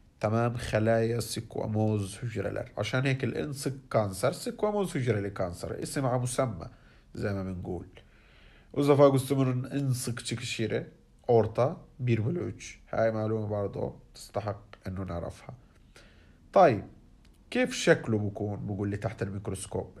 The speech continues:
المعلومة الأولى بوليبود، أولسراتيف، ديفوز إنفلارت-، آه، إنفلاراتيف. طيب،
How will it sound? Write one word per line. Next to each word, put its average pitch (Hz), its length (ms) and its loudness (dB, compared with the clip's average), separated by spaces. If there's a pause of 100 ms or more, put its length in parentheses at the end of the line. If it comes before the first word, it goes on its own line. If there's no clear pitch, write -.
المعلومة 123 420 2
الأولى 110 360 0 (360)
بوليبود، 110 600 0 (760)
أولسراتيف، 117 720 0
ديفوز 104 440 -2
إنفلارت-، 98 680 -6
آه، - 380 -8
إنفلاراتيف. - 800 -6 (840)
طيب، 160 280 6